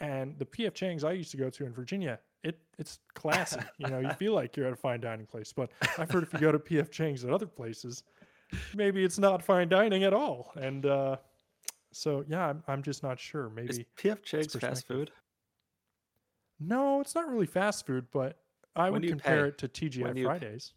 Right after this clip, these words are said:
Speaker 2: when do you pay?
Speaker 1: Oh, you don't pay till afterwards.
Speaker 2: Really?
Speaker 1: Yeah. Have you never
Speaker 2: And
Speaker 1: had
Speaker 2: this
Speaker 1: P F Chang's?
Speaker 2: Thought it was a pay cut. Oh, maybe that was Panda.
Speaker 1: Yeah, you're thinking of Panda Express.
Speaker 2: Yeah,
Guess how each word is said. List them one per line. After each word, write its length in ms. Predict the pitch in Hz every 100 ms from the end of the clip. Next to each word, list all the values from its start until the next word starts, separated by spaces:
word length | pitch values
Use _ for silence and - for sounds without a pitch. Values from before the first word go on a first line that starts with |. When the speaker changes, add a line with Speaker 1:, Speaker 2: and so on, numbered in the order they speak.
| _ -
Speaker 2:
when 120 | 110
do 80 | 110
you 80 |
pay? 340 | 104 107 - - _ _ _ _ _ _ _ _ _ _ _ _
Speaker 1:
Oh, 140 | 120 113
you 100 | 117
don't 140 | 120
pay 140 | - 117
till 180 | 117 110
afterwards. 560 | 117 117 104 101 - _ _ _
Speaker 2:
Really? 320 | 82 110 123 - _ _ _ _ _ _ _ _ -
Speaker 1:
Yeah. 220 | 127 180 - _ _ _
Have 100 | 156
you 60 | 196
never 140 | 208
Speaker 2:
And 60 | 202
Speaker 1:
had 60 | 214
Speaker 2:
this 60 | 185
Speaker 1:
P 100 | 226
F 80 |
Chang's? 440 | - 247 247 - - _ _ _ _ _ _ _
Speaker 2:
Thought 140 | 110 113
it 20 |
was 100 | 113
a 180 | - 113
pay 80 | 113
cut. 160 | - - _ _ _ _
Oh, 140 | 98 98
maybe 220 | 104 110
that 80 | 110
was 120 | 101
Panda. 460 | - 92 90 82 - _ _ _ _ _ _ _ _ _ _ _
Speaker 1:
Yeah, 120 | 131
you're 120 | 131
thinking 180 | 127 135
of 60 | 110
Panda 280 | 127 117 113
Express. 540 | - - 110 107 - _ _ _
Speaker 2:
Yeah, 260 | 90 87